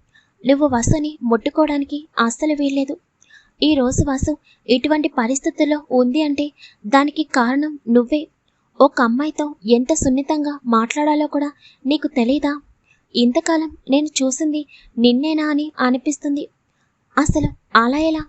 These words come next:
వసుతో మాట్లాడగలిగావు విరాస్? ఎలాగో తనతో నిన్న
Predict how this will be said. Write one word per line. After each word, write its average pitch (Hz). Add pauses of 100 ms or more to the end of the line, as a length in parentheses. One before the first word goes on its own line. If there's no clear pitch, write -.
(140)
వసుతో 294 (120)
మాట్లాడగలిగావు 294
విరాస్? 277 (560)
ఎలాగో 277 (440)
తనతో 254
నిన్న 294